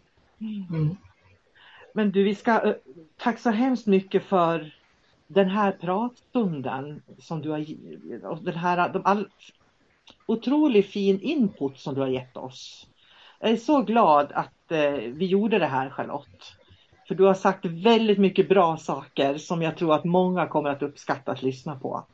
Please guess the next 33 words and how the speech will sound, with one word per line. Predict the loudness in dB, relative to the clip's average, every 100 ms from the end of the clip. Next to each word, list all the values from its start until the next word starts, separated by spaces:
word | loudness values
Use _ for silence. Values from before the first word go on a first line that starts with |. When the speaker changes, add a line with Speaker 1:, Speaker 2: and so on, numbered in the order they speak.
| _ _ -20 _ _ -10
Speaker 2:
Eh, | -6 -4 -2
och |
jag | 0 0
är |
så | -2 0 2 2 0 -8
tacksam | -10 -12 -6 -4 -4
att | -4
ha | 0 2
dig | 2 0 0
på | -2
min | -2 -2 0
utbildning | -2 2 4 4 0 -2
till | -2 -2 -4
esoterisk | -6 -4 2 4 6 4 2
rådgivare. | 4 4 4 2 4 2 0 -6 _ _ _ _ -2
För | 4
jag | 4 2
tror | -2 -6 -4
också | -6 -8 -6 -2 0 -2
att | -6 -6
du | -8
kommer | -8 -6
att | -6
bli | -4 -4 -6
en | -8 -10 -12 0
väldigt | 4 4 2 -4
bra | -6 -2 2 2 0
och | -6
stark | -4 -4 -4 -6
andlig | -6 -6 -6 -6
lärare | -6 -6 -8
i | -8
framtiden. | -10 -10 -8 -10 -10